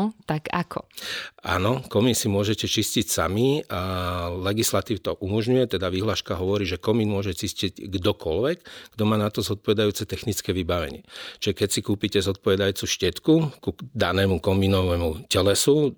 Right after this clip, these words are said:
Speaker 2: typu komínového telesa, tak si ho môžete čistiť sami. Určite odporúčam viesť si o tom záznamy, je to dôležitá súčasť, ak by došlo k nejakému jednaniu s poisťovňou v prípade požiaru, takže vie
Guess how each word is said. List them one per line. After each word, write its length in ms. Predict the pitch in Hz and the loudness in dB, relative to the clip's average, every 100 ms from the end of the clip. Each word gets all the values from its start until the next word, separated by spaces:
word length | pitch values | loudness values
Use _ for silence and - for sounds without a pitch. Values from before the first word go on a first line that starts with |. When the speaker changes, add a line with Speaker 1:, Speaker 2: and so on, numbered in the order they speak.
| _ - | _ -6
Speaker 2:
typu 240 | 95 92 | -4 -2
komínového 560 | - 98 95 95 90 90 | 0 2 2 2 0 -2
telesa, 480 | 95 107 - 135 - - - | 0 2 2 -2 -6 -16 -2
tak 160 | 90 | -2
si 160 | - 107 | 2 4
ho 20 | |
môžete 380 | 101 95 95 98 | 4 4 2 0
čistiť 340 | - - - | 0 -2 -2
sami. 320 | - 90 110 131 - - - - | 0 2 2 0 -6 -16 -6 0
Určite 360 | 127 - 131 113 | 2 2 2 2
odporúčam 600 | 107 - 110 104 98 85 | 2 4 4 4 2 2
viesť 240 | 90 107 | 2 4
si 100 | - 107 | 4 2
o 80 | |
tom 160 | - 104 | 4 4
záznamy, 560 | 90 85 101 110 113 101 | 4 2 2 4 4 4
je 120 | 98 | 2
to 40 | |
dôležitá 720 | 90 92 98 98 101 104 92 | 2 4 4 4 2 2 2
súčasť, 600 | 87 - 101 - 98 - | 0 0 2 2 2 0
ak 140 | - 95 | -2 0
by 60 | 98 | 0
došlo 320 | 95 95 110 | 2 2 2
k 80 | 95 95 | 2 0
nejakému 280 | 92 104 98 | 0 0 2
jednaniu 360 | 92 101 95 92 | 4 2 2 -2
s 80 | - | 0
poisťovňou 520 | 98 92 - 98 95 | 0 2 0 0 0
v 40 | - | -2
prípade 380 | 92 - 98 92 - - - 104 | -2 0 0 0 -4 -18 -2 2
požiaru, 560 | 87 92 95 104 135 - - - - - | 4 4 4 4 4 2 -12 -16 -12 -2
takže 400 | 90 90 101 92 | 0 2 4 4
vie 160 | 92 | 4